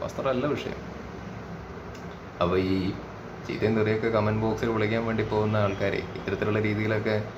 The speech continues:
ഏ, നിലപാടൊക്കെ എടുക്കുന്ന ആളുകൾ മനസ്സിലാക്കണം. ഏ, കുറച്ചും കൂടിയൊക്കെ ഒന്ന് വളരണം തലച്ചോറ്. അങ്ങനെ ചിന്തിക്കാൻ വേണ്ടിയിട്ട് പറ്റണം. ഇവിടെ, ഏ, ഇത്തരത്തിലുള്ള അനുഭവം ഉണ്ടാവുന്ന ആൾക്കാരെ സപ്പോർട്ട് ചെയ്യണ്ട.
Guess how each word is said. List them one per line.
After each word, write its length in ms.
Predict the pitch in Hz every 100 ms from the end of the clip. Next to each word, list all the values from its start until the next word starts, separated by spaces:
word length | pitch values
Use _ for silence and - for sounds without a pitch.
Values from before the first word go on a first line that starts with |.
| - - - -
ഏ, 80 | 101
നിലപാടൊക്കെ 520 | 101 101 107 110 110
എടുക്കുന്ന 320 | 107 107 107
ആളുകൾ 520 | 107 101 101 107 101 104 - - - -
മനസ്സിലാക്കണം. 760 | 78 85 101 120 98 85 - - - - - - - - - - - - - -
ഏ, 380 | 65 67 60
കുറച്ചും 260 | - - 107
കൂടിയൊക്കെ 240 | 107 107
ഒന്ന് 100 | 107
വളരണം 440 | 101 92 95 101 - - - -
തലച്ചോറ്. 380 | 90 85 98 80 80 - - -
അങ്ങനെ 220 | 76 101
ചിന്തിക്കാൻ 380 | 101 95 101 104
വേണ്ടിയിട്ട് 260 | 101 92
പറ്റണം. 320 | 92 - 87 - - - - - - - - - - - - - - - - - - -
ഇവിടെ, 200 | - 85
ഏ, 240 | 98 95 90
ഇത്തരത്തിലുള്ള 1400 | 78 - - - - - - - - - - 104 107 104
അനുഭവം 320 | 98 101 120
ഉണ്ടാവുന്ന 380 | 110 110 117 117
ആൾക്കാരെ 580 | 110 107 120 123 123
സപ്പോർട്ട് 400 | 120 123 185 185
ചെയ്യണ്ട. 220 | 104 90